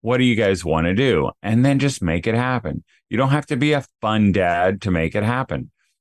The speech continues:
Uh, you may fight it, and, you know,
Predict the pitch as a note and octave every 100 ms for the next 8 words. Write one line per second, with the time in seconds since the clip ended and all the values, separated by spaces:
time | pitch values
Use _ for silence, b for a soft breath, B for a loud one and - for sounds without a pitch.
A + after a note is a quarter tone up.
0 | _ F2 F2+ E2+ E2+ G2 A2+ A#2 G#2 -
1 | G2+ A2+ D3+ E3+ _ G2 G2+ G2+ B2 A2+
2 | G#2 A2+